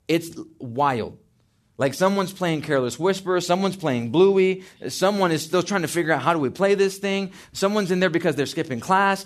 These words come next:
There's a lot going on. And finally, the conductor comes in, and when he comes in, he takes the little, and everyone finally goes quiet. And now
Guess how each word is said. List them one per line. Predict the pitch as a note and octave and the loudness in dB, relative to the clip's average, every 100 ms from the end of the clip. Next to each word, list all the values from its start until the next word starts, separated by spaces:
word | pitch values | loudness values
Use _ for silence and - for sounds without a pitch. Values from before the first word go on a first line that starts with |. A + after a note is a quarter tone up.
| - | -6
There's | - B3 | 0 4
a | C#4+ | 4
lot | D#3 B2+ D3+ D3 | 4 4 4 4
going | D3 D3 B2 | -2 -2 -2
on. | A2+ G#2+ D#2 - _ _ _ _ _ _ _ _ _ _ | -2 -4 -6 -16 _ _ _ _ _ _ _ _ _ _
And | F3 F3+ | -4 -4
finally, | F3+ A3 B3+ B3 | 2 2 2 -2
the | G#3 | -2
conductor | G3 F#3+ G3+ A3 G#3+ | -2 -2 -2 0 -2
comes | G#3+ G#3 F3+ | -2 -2 -2
in, | G3+ G#3 G#3+ - - - - | -2 -2 -4 -10 -20 -20 -2
and | D3 | 0
when | F#3+ A#3 | 2 0
he | |
comes | A#3 A3+ G#3+ F3+ | 0 0 0 0
in, | G#3+ A3 G#3 - _ | 0 0 -4 -12 _
he | E3 | -8
takes | E3+ A3+ G#3+ | 0 0 2
the | G3+ | 2
little, | G3 F#3+ - - _ - - _ _ _ _ - - - - - - - - _ _ _ _ _ _ _ _ _ _ - | 4 2 -2 -10 _ -20 -20 _ _ _ _ -18 -16 -16 -18 -16 -18 -14 -18 _ _ _ _ _ _ _ _ _ _ -4
and | D3+ | 0
everyone | F#3+ G3 F3 C#3+ | 2 2 0 -4
finally | - F3 F#3 E3+ C3 | -2 0 0 0 0
goes | B2 A#2 - | 0 -2 -4
quiet. | - C#3+ D3 E3+ F#3 - _ _ _ _ _ _ _ _ _ _ | -8 -2 0 0 -2 -10 _ _ _ _ _ _ _ _ _ _
And | D3 D3+ | -4 0
now | D#3+ F#3+ G#3+ B3 B3+ | 0 2 2 0 -8